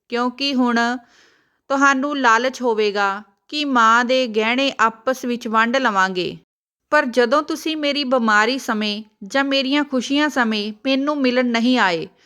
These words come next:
ਮੇਰੇ ਦੁੱਖ ਵਿੱਚ ਮੈਨੂੰ ਸਹਾਰਾ ਦੇਣ ਨਹੀਂ ਆਏ, ਤਾਂ ਫਿਰ ਮੇਰੇ ਜਾਣ ਤੋਂ ਬਾਅਦ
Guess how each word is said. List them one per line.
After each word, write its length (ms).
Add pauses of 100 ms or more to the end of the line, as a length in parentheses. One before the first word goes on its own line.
(380)
ਮੇਰੇ 420
ਦੁੱਖ 300
ਵਿੱਚ 220
ਮੈਨੂੰ 340
ਸਹਾਰਾ 520
ਦੇਣ 300
ਨਹੀਂ 340
ਆਏ, 320 (500)
ਤਾਂ 140
ਫਿਰ 220
ਮੇਰੇ 420
ਜਾਣ 280
ਤੋਂ 180
ਬਾਅਦ 280